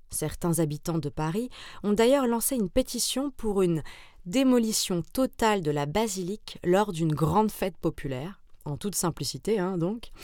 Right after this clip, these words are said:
de ce qu'ils considèrent comme une verrue versaillaise qui insulte la mémoire de la Commune de Paris.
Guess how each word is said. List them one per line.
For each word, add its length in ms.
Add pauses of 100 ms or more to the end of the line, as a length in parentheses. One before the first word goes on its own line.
(360)
de 60
ce 120
qu'ils 260
considèrent 680
comme 320 (260)
une 220
verrue 420
versaillaise 920
qui 220
insulte 480
la 140
mémoire 460
de 80
la 120
Commune 480
de 80
Paris. 320